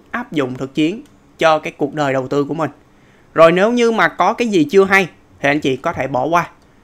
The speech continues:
Đúng không ạ? Hoan hỷ đi anh chị. Bởi vì em chia sẻ như thế này nó không có tốn bất kỳ cái đồng phí nào hết cả. Em chia sẻ nó hoàn toàn miễn phí. Và anh chị không cần phải trả công cho em cái gì đâu. Anh chị chỉ cần lên xem video, thấy thằng Kiệt nó chia sẻ hay quá,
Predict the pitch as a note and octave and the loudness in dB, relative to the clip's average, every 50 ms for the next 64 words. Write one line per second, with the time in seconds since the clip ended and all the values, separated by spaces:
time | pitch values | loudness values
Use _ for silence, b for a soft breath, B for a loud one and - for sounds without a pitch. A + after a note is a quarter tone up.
0 | b b b b - D3 E3+ F#3+ G3 F#3 D3 C3 B2+ C3 - - G3+ G#3 G3+ F#3 | b b b b -4 0 0 2 2 2 2 2 0 -2 -4 -2 -2 -2 -2 -2
1 | F3 C3+ C3 C#3+ F3 F3+ F3 F3 E3+ D#3+ C3 B2 B2 C3+ C3+ C3+ C#3 D3 E3 E3+ | -2 -2 -2 -2 -2 -2 -2 -2 -2 -4 -4 -4 -4 -4 -2 -2 -2 0 2 0
2 | D3 C#3 C3+ - D#3+ D#3 D#3 E3 E3 D#3+ D#3+ - - - D3 E3 D#3 D#3 D#3+ D#3+ | 0 0 0 -4 -6 -6 -2 -2 -4 -2 -2 -6 -6 -6 -6 -6 -6 -4 -4 -2
3 | D3+ C3 B2 A#2+ B2 B2+ C3 C#3 D#3+ F#3 G3 - - - A#3+ A3 A#3 A#3 A3 - | -2 -2 -4 -6 -8 -8 -6 -6 -6 -6 -8 -8 -4 -2 -2 -2 -2 -4 -2 0
4 | F3 E3 F3 G#3+ A#3 - - - G3+ A3 C#4 C#4+ D4+ D4+ - - F#3 D#3 C#3 D3 | 2 2 2 2 -2 -4 -2 0 0 0 0 -2 -4 -4 -2 0 0 0 0 0
5 | D#3+ D#3 C3+ C#3 D3+ D3 D3+ A2+ C#3+ - D3 - - - - - - b b b | -2 -4 -2 -2 -2 -2 -2 -2 -6 -8 -10 -6 -4 -4 -4 -4 -8 b b b
6 | b b b b D#3 D#3+ - F#3 F3+ E3+ - - - D3 D#3+ F3 F3 - - D3+ | b b b b -8 -4 0 -2 -2 0 -2 -4 -4 -2 -4 -6 -6 -6 -4 -4
7 | D3 C3+ C3+ C3+ B2 A#2+ A#2+ A#2+ B2 C#3 C3+ - A#3+ B B B B B B B | -2 -2 -2 -4 -4 -6 -8 -4 -2 0 0 -2 -4 B B B B B B B
8 | - C#3 D3 D3 D3 C#3+ - - F#3+ F#3 E3+ C#3 C#3+ - G3 F#3 G3 F3+ D#3+ D3 | 2 4 4 6 6 4 2 0 -2 -2 -2 -4 -2 -2 -4 -4 -2 -2 -2 -2
9 | C3 B2+ C3+ C3 C#3 C#3 D3+ - - - C#3+ - G3 F#3 F#3 F3 F3 E3 F3 F3+ | -2 -4 -6 -6 -6 -6 -6 -6 -6 -6 -4 -2 -2 -2 -2 -4 -6 -6 -6 -6
10 | F3 G3 G3+ F#3 E3 C#3+ D3+ G3 F#3+ - - _ _ _ _ _ _ - - D3+ | -4 -6 -4 -2 0 0 0 0 0 -2 -6 _ _ _ _ _ _ -6 -6 -4
11 | D3 C#3 C3 B2+ - D3 D3 F3 D#3+ D3 C#3 C#3 C3+ C#3+ D3+ D3+ D3+ - D#3+ D3 | -2 -4 -4 -2 -4 -4 0 0 0 2 2 0 0 0 0 0 -2 -4 -6 -6
12 | D3 D3 D3 D3+ D3+ D3 - b b b b b b - F3+ G3 F#3+ E3+ C#3 C3+ | -4 0 4 4 4 2 2 b b b b b b -4 -4 -4 -4 -6 -6 -4
13 | D3 C#3 C3+ - E3 D#3+ - E3+ D#3 D3+ - - D#3 - E3+ D#3 C#3+ C3+ C3+ C3 | -4 -4 -4 -4 -8 -8 -6 -6 -4 -4 -6 -8 -6 -2 -2 -2 -2 -2 -2 -4
14 | C#3+ E3+ | -4 -6